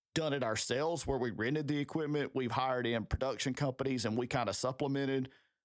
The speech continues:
Um, and then this year, you just hired a production company for everything. Um,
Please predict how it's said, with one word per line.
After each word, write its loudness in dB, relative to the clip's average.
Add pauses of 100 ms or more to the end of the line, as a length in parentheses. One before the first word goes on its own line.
(160)
Um, 2
and 2
then 2
this 0
year, 2
you 0
just 0
hired 0
a -6
production 0
company 0 (240)
for -2
everything. -2 (640)
Um, 2